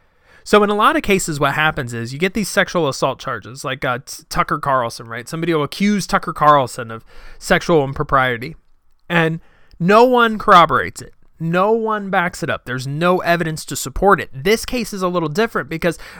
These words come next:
multiple people now have corroborated Tara Reade's story. And multiple,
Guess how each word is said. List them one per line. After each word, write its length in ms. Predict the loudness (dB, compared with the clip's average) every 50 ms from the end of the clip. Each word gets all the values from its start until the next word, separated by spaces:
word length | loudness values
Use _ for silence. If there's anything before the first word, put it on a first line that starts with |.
| -8
multiple 640 | -6 -2 4 8 10 10 10 8 6 2 -2 -2 -2
people 320 | 0 0 -2 0 0 -2 -2
now 200 | 0 -2 -2 0
have 180 | -2 -4 -4
corroborated 680 | -2 2 2 4 4 4 2 2 2 2 0 -2 -6 -8
Tara 280 | -6 -4 -2 -2 -2
Reade's 260 | -2 -4 -6 -8 -8 -8
story. 380 | -6 -6 -6 -6 -8 -12 _ -20 _ _ _ _ _ _ _ _ _ -20 -10 -4
And 220 | 0 0 2 2 2
multiple, 580 | 4 6 8 8 8 6 2 -4 -6 -6 -6